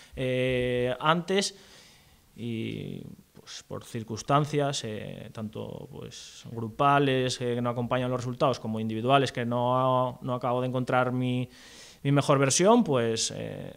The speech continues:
es lo que toca vivir. O sea, esto era una posibilidad que se, que se podía dar, la asumo, eh, tengo mi culpa y,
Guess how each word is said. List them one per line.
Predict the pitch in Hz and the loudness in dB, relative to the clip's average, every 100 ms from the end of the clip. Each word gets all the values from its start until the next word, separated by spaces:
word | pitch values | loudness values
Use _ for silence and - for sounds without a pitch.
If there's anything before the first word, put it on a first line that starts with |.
| - | -4
es | 139 | 0
lo | 147 | 2
que | 143 | 2
toca | 143 131 | 2 2
vivir. | 120 131 139 | 2 4 2
O | 107 98 | 2 -6
sea, | - 127 50 50 50 | -10 -8 -10 -12 -12
esto | 120 123 120 | -8 -4 -2
era | 120 120 123 123 127 | 0 2 2 2 2
una | 135 | 2
posibilidad | 127 131 131 131 147 | 2 0 0 4 4
que | 143 143 | 4 0
se, | 131 120 | 0 0
que | 117 120 | -2 -2
se | 120 | -2
podía | 123 123 123 123 120 120 120 | -2 0 2 2 2 2 2
dar, | 143 190 214 - - - | 4 4 4 -6 -14 -4
la | 117 | -2
asumo, | 113 147 175 214 233 - - - - - - | 0 0 2 2 0 -12 -20 -20 -20 -20 -10
eh, | 120 110 104 - 50 87 85 - _ - | -6 -6 -6 -10 -12 -12 -14 -18 _ -10
tengo | 120 117 | -6 -2
mi | 117 | -2
culpa | 110 165 196 208 214 220 - - | 4 4 6 6 4 0 -12 -4
y, | 120 110 113 110 110 113 - - - | -2 -2 -4 -6 -6 -8 -10 -10 -14